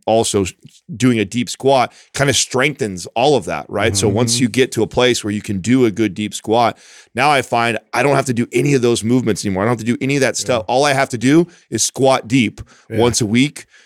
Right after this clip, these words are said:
Speaker 1: and that strengthens that entire complex, hip complex so well that I've,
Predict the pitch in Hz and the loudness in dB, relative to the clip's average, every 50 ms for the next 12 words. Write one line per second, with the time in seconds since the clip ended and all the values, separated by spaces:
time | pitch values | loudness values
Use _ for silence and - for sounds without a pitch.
0 | _ _ - 123 117 117 117 107 98 - 123 120 123 131 - - - - - - | _ _ -8 -6 -4 -4 -4 -4 -2 0 2 2 2 2 0 -4 -6 -6 -4 -2
1 | - 123 127 143 147 - - 123 117 110 98 120 113 104 - 113 113 104 - 117 | 0 2 2 2 2 0 0 0 0 0 0 0 0 0 0 -4 -6 -2 0 2
2 | 113 117 110 107 107 104 - - 120 110 120 123 - 135 139 143 117 123 131 - | 2 2 2 2 0 -2 -4 -4 -2 0 0 0 0 0 0 0 0 0 -2 -4
3 | - 143 139 139 135 - 147 151 156 151 - - - - 135 127 127 127 117 123 | -2 -2 -2 -2 0 0 0 -2 -2 -2 -2 -2 0 2 2 4 4 4 4 4
4 | 135 139 120 104 104 104 104 - - - _ _ _ - 113 107 107 110 107 - | 4 4 4 2 2 0 -4 -6 -16 -20 _ _ _ -2 0 2 2 2 0 -2